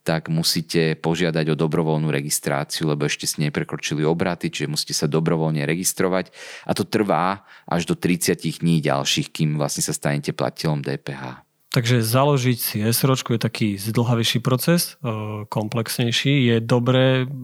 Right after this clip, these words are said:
Speaker 2: odporúčate obratiť sa na niekoho, alebo viem si to všetko vybehať sám?
Speaker 1: Je lepšie pracovať s poradcom, mm, v tomto prípade, napríklad advokátom,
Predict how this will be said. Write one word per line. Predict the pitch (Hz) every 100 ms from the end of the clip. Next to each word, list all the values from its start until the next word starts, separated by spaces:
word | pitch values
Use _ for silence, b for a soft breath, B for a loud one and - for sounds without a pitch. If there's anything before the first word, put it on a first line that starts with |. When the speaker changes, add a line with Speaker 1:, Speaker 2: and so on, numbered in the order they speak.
| -
Speaker 2:
odporúčate | 135 131 120 127 120 - 120
obratiť | 123 123 123 135
sa | - 123
na |
niekoho, | 117 120 147 143
alebo | 131 113 117
viem | 110 117 113
si | -
to | 120
všetko | - 120 - 110
vybehať | 110 110 110 -
sám? | - 107 107 - _ B B B B B B -
Speaker 1:
Je |
lepšie | 123 104 104 -
pracovať | 87 90 87 - 95 82
s | -
poradcom, | 82 85 85 - 85 80 78 78 76 - - - -
mm, | 80 82 80 78
v | -
tomto | 85 82 80
prípade, | 85 80 87 82 87 90 87 b _ _ _ _ _ _
napríklad | - - 71 71
advokátom, | 82 82 85 80 - 87 87